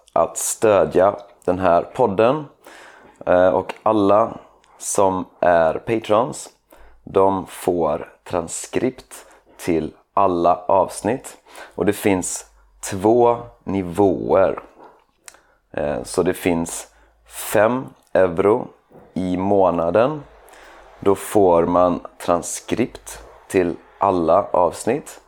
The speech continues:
Eh, den andra nivån är tio euro i månaden. Och då får man också transkript till alla avsnitt. Plus extra material,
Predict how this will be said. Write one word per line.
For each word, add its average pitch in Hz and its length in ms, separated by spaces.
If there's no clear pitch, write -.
Eh, 87 420
den 85 280
andra 98 720
nivån 113 760
är 80 320
tio 98 560
euro 98 480
i 98 220
månaden. 104 640
Och 92 60
då 98 100
får 95 320
man 82 180
också 95 440
transkript - 760
till 92 360
alla 87 400
avsnitt. 95 640
Plus - 580
extra - 640
material, 92 800